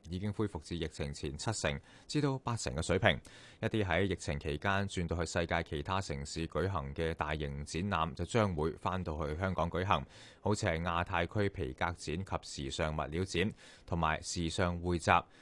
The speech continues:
兩大時尚界嘅採購平台呢，都會喺三月從阿聯酋迪拜返到去香港舉辦。大型國際會議同展覽除咗令到會展業受惠之外，高消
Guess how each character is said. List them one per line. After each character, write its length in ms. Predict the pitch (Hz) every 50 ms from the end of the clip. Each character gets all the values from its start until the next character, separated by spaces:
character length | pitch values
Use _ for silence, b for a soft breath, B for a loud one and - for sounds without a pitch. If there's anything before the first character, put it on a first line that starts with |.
| b b
兩 320 | - 95 98 113 151 165
大 200 | 147 127 98 92
時 280 | 92 - - - 69 69
尚 260 | 73 - 85 80 82
界 100 | 82 90
嘅 120 | 87 82 87
採 260 | - - - 82 95
購 160 | - 90 85
平 220 | - 76 71 71
台 240 | 73 85 76 67 73
呢， 120 | 87 92 95
都 160 | - 101 95
會 180 | 85 85 80 80
喺 200 | 78 80 80 90
三 280 | - - 113 107 110
月 180 | 104 98 87 80 -
從 240 | - - 92 85 98
阿 140 | 110 110 113
聯 160 | 98 85 80
酋 120 | 78 76 80
迪 120 | - 95 - -
拜 220 | - 104 98 98 95
返 240 | - 117 113 113 104
到 180 | - 92 82 82
去 200 | 90 82 80 82
香 220 | 101 107 98 95
港 200 | 80 76 78 87 -
舉 140 | 78 76 85
辦。 220 | - 90 85 - - B B B B B B B B
大 120 | - 160 160
型 160 | 139 127 131
國 120 | - 180
際 220 | 160 - 185 170 156
會 160 | 139 135 131
議 180 | 113 123 135 139
同 240 | 123 104 87 85
展 160 | 85 - 95 117 139
覽 220 | 139 104 98 101
除 100 | 95 -
咗 140 | 80 78 98
令 240 | 113 104 87 82 82
到 120 | 85 87
會 160 | 85 82 85
展 200 | 78 - - 82 90 104
業 100 | 101 87 -
受 240 | - - - 78 78
惠 160 | 78 78 78
之 160 | - - 110
外， 200 | 101 95 92 76 65 B B B B B B
高 240 | - 120 113 110 110
消 200 | 107 - -